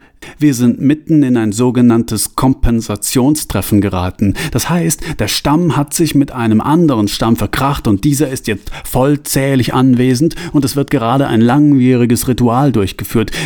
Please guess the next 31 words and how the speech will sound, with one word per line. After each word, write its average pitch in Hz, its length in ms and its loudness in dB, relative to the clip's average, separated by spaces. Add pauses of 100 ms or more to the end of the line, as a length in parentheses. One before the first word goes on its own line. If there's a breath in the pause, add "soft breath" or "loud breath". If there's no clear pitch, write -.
(140 loud breath)
Genugtuung 139 1040 2
für 123 180 -6
einen 104 240 2
Schaden, 110 540 2 (200 loud breath)
den 120 100 2
der 104 100 -2
Stamm - 460 0
der 101 220 -2
Angcha 123 560 2
diesem 110 300 2
fremden 107 480 0
Stamm 123 320 0
zugefügt 117 640 -2
hat. 90 200 -4 (200 loud breath)
Und 196 320 -2
bei 135 140 -2
diesen 147 440 0
Kompensationstreffen 151 1300 -2
kommt 160 260 -2
es - 200 -8
nicht 120 260 0
selten 139 500 -2
vor, 110 400 0 (420 loud breath)
dass - 180 -4
ein 120 160 0
regelrechter 131 680 -2
Stammeskrieg 113 800 0
ausbricht. - 560 -4 (1000)
Die 104 180 0
gute 165 300 0
Nachricht, 92 480 -2